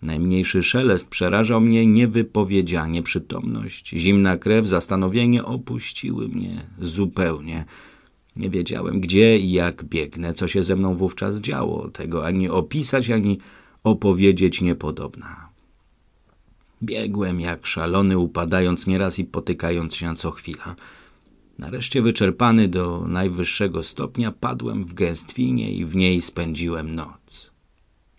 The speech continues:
Zaledwie sen skleił moje powieki, już znowu przebudziłem się w obawie, ażeby mnie dzicy niespodziewanie nie zaszli.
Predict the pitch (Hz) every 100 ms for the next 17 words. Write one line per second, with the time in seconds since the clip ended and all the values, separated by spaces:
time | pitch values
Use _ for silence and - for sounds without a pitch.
0 | _ - 85 - - 98 90 - 113 113
1 | - - 107 107 107 101 95 82 85 82
2 | 117 147 - 123 101 71 101 98 104 107
3 | 107 - 98 92 87 98 95 90 98 92
4 | 80 82 90 90 101 - - - - _
5 | - 90 98 98 98 92 85 101 95 -
6 | 101 95 - 90 92 87 92 90 90 87
7 | 78 82 76 - -